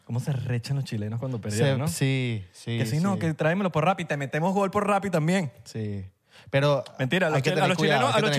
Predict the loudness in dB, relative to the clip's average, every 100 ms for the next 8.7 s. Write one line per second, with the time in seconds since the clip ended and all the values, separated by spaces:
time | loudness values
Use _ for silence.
0 | 2 4 4 2 0 -2 -2 -4 0 0
1 | 0 0 0 0 -4 -6 -10 -4 -2 0
2 | 0 0 -2 -2 -2 2 4 4 0 -6
3 | _ _ _ _ _ _ -2 0 2 0
4 | 0 0 0 0 2 2 0 -2 -2 0
5 | 0 0 -2 -4 -2 -2 -2 -4 -2 0
6 | 0 -2 -2 -2 -2 -4 -10 _ -20 _
7 | -2 0 0 0 0 0 -2 0 0 2
8 | 0 0 -2 -2 -4 -6 -8